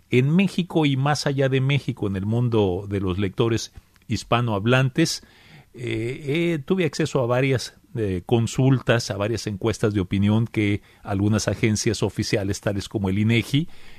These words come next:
el Instituto Nacional de Estadística y Geografía y también el conaculta en México,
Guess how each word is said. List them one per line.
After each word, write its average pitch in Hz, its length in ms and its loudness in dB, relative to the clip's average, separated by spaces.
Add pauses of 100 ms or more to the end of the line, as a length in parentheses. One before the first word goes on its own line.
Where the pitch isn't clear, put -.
el 101 140 -4
Instituto 101 480 0
Nacional 104 480 0
de 101 60 0
Estadística 101 580 -2
y 90 60 0
Geografía 95 520 0
y 104 60 0
también 107 280 -2
el 107 120 -2
conaculta 104 580 0
en 110 80 -2
México, 131 460 -2